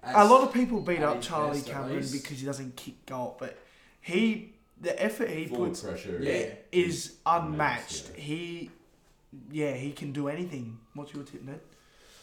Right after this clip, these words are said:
Speaker 3: I'm going Richmond by two goals, but I think
Speaker 1: Yeah.
Speaker 3: it should be more. I
Speaker 1: Okay.
Speaker 3: think it, I think they will dominate the game, but
Speaker 1: Yeah.
Speaker 3: they'll only win by a couple of goals.
Speaker 1: I think for Brisbane to win this, they gotta, they gotta have all their forwards firing. They gotta have Danaher,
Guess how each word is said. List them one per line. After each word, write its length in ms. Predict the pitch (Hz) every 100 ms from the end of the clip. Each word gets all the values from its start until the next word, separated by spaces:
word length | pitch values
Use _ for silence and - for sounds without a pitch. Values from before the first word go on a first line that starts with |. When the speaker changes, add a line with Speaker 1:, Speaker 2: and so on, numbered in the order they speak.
| - 107
Speaker 3:
I'm 120 | 107
going 240 | 110 104
Richmond 460 | 98 92 92 90 85
by 500 | 87 85 82 82 - - - _ _ _ _ _ _ _
two 380 | - 110 95 90
goals, 460 | 87 85 73 76 -
but 160 | -
I 80 | -
think 180 | 82 90
Speaker 1:
Yeah. 60 |
Speaker 3:
it 40 | -
should 300 | - 90 -
be 160 | 78
more. 340 | 76 73 - - _ _ _ _
I 60 | -
Speaker 1:
Okay. 100 | - 127
Speaker 3:
think 100 | -
it, 180 | - -
I 100 | 87
think 200 | 104 92
they 180 | 87 87
will 180 | 85 82
dominate 420 | 87 80 76 73
the 40 | - 71
game, 120 | 71 -
but 100 | 131
Speaker 1:
Yeah. 100 | -
Speaker 3:
they'll 100 | 71
only 120 | 71
win 140 | 71 -
by 120 | -
a 40 | -
couple 300 | - - -
of 60 |
goals. 320 | - - - - _ 147
Speaker 1:
I 60 |
think 180 | 180 180
for 80 | 139
Brisbane 320 | 156 175 165
to 60 | 147
win 220 | 147 143
this, 200 | 131 -
they 80 | 143
gotta, 260 | 131 131 127 -
they 80 | 139
gotta 160 | 143 131
have 260 | 139 117 - - _ _ _ _ _ _ -
all 260 | 175 175
their 140 | 165 151
forwards 400 | - 151 139 -
firing. 480 | 143 127 123 113
They 60 | 117
gotta 140 | 120
have 220 | 117 120 -
Danaher, 560 | 139 143 139 139 127